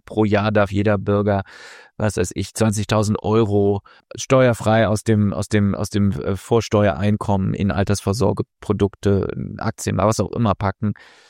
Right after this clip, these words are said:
Stattdessen haben wir, also das Beispiel dieses Versa-, was Riester-Rente und so, das waren ja Beispiele dafür, dass wir wieder etwas eigentlich ein klares,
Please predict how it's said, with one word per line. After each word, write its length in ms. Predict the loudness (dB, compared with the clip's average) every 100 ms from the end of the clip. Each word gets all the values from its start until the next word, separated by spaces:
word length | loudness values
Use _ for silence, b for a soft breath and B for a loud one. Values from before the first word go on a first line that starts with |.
| B
Stattdessen 440 | -2 2 2 4 4
haben 120 | 4
wir, 200 | 2 0
also 220 | 0 0 0 -6 -8
das 120 | -4
Beispiel 380 | 0 0 2 0
dieses 220 | 2 -2
Versa-, 260 | 0 2 2
was 220 | 2 -2 -2
Riester-Rente 520 | -2 -2 0 0 -2
und 60 |
so, 100 | 0
das 140 | -2 2
waren 120 | 2
ja 80 | 2
Beispiele 400 | 2 -2 -2 -2
dafür, 160 | -2
dass 160 | -4 -4
wir 120 | -2
wieder 220 | 2 2 0 B B B _ _ -6
etwas 280 | -2 -2
eigentlich 240 | 0 -2 -2
ein 100 | -4
klares, 580 | 0 2 2 2 0